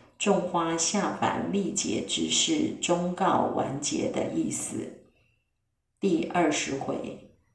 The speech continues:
宝玉为麝月避头时，脂砚斋有一段批注说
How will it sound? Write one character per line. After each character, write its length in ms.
宝 280
玉 160
为 360
麝 420
月 180
避 320
头 280
时， 600
脂 160
砚 280
斋 360
有 200
一 100
段 380
批 300
注 260
说 640